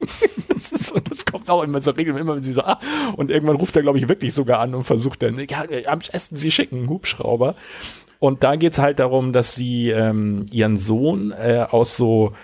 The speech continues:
aus so einem, ja, wie soll ich sagen, aus so einer linken Gedankengang, ne, weil ja alle Menschen gleich sein soll, wie sie ihn einfach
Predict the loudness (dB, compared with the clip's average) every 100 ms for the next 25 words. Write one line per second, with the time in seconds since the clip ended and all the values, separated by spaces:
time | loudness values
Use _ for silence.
0 | -20 -20 _ -4 -2 0 2 2 0 -2
1 | -6 -4 -2 -2 -2 -2 0 0 0 0
2 | -2 -2 -2 -2 -2 -4 -6 -8 -2 0
3 | 0 0 0 0 2 0 0 0 2 2
4 | 2 -2 -2 0 2 2 2 0 0 2
5 | 0 -2 -2 0 0 2 0 2 2 2
6 | 2 2 2 0 0 0